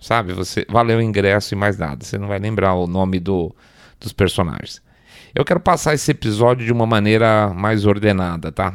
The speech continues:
Nós vamos fazer isso por partes, então, perguntando e tentando responder.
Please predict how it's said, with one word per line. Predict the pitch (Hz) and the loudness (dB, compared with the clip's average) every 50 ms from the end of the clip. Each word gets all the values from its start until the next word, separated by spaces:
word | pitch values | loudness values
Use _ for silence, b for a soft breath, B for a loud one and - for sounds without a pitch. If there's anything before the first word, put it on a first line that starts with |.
| 95 95 | -8 -6
Nós | 92 98 98 95 95 | -2 0 0 2 2
vamos | 107 110 107 | 0 -2 0
fazer | - 113 98 95 95 92 | 2 2 2 2 0 -2
isso | 95 - | -2 -2
por | - - 127 | -2 -2 -2
partes, | 127 - - 113 101 110 110 - - 113 | -2 0 -2 0 0 0 -4 -4 -6 -6
então, | 104 95 - 120 120 135 135 b b b b b b b b b b - | -6 -2 0 0 0 0 -2 b b b b b b b b b b 0
perguntando | 147 135 135 120 135 135 123 123 - 127 123 135 139 131 | 0 0 2 2 -2 -2 -2 -2 0 0 0 0 0 -4
e | |
tentando | 127 - 131 127 110 - - 98 95 95 95 | -6 -4 -4 -4 -4 -2 -2 -2 -2 0 0
responder. | 101 95 92 - - 107 92 85 76 73 78 - | -2 -2 -2 -2 -4 -4 -4 -4 -6 -8 -8 -10